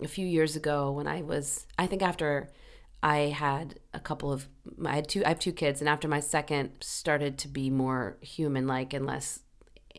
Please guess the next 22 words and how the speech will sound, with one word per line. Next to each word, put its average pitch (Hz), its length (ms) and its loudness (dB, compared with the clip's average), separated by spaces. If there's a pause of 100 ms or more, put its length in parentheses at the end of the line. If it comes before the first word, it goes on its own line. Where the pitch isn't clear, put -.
(180)
you 160 100 -8
know, 147 160 -4
alien 143 380 0
baby, 131 460 -2 (320)
and 160 100 2
I 156 60 2
started 160 260 0
reading 202 320 4
again, 139 380 4
and 151 120 2
I 156 60 4
started 170 400 2
noticing 151 720 2 (400)
so - 300 4
many 151 540 4 (400)
writers 147 840 2 (100)
who 135 460 -2 (460)
wrote 151 320 4
with, 143 120 -4
like, 147 120 -4
a - 20 -4
sensibility 143 880 0